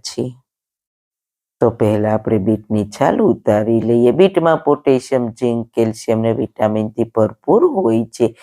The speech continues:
જે લોહીની કમીને દૂર કરે છે. જો તમારું બ્લડ પ્રેશર લો હોય તો તમારે બીટનો ઉપયોગ નથી કરવાનો.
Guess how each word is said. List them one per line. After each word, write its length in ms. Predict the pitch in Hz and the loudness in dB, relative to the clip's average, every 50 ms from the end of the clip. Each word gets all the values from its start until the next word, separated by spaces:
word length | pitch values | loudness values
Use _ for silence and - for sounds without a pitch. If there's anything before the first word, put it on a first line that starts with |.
| - - - - _ | -20 -20 -20 -12 _
જે 180 | - 220 214 | 2 2 4
લોહીની 420 | 196 185 180 175 170 170 160 156 147 | 4 6 6 6 4 4 0 -2 -4
કમીને 520 | - - 135 127 127 123 123 120 120 123 113 | -2 0 0 0 0 -2 -2 -2 -2 -2 -4
દૂર 300 | - 113 120 131 208 269 339 - | -4 -2 -2 -2 -2 -2 -4 -8
કરે 400 | - - 131 120 117 110 113 117 120 117 120 | -4 0 2 2 4 4 4 4 2 2 -2
છે. 160 | - - 131 123 - _ - _ _ _ - | -4 -4 -4 -4 -4 _ -20 _ _ _ -2
જો 120 | - 214 | 0 0
તમારું 460 | 208 208 196 185 185 185 180 185 185 170 | 2 2 2 4 4 4 4 4 2 2
બ્લડ 300 | 165 180 180 175 185 180 - | 2 4 4 4 4 2 -2
પ્રેશર 480 | - - - 180 175 175 - 180 180 175 175 | -8 -4 -4 -4 -4 -2 0 0 0 0 0
લો 180 | 160 151 143 156 170 170 | 0 2 4 4 4 2
હોય 380 | 160 151 185 196 196 190 170 - | 0 0 2 4 4 4 4 2
તો 160 | - - 160 156 | -2 -4 -6 -4
તમારે 440 | - - 139 139 135 135 127 135 | -4 -4 -2 0 0 0 0 0
બીટનો 440 | 127 120 123 120 120 _ _ 123 123 120 120 | -2 -4 -6 -6 -8 _ _ -6 -4 -2 -2
ઉપયોગ 420 | 113 110 - - 123 156 - 294 302 359 | -4 -4 -6 -2 0 0 0 0 0 0
નથી 420 | 285 214 127 - _ - 127 120 120 | 0 0 0 0 _ -6 -6 -6 -4
કરવાનો. 640 | - 117 117 117 117 117 117 113 113 117 117 117 | 0 0 0 2 2 2 2 2 2 0 0 -2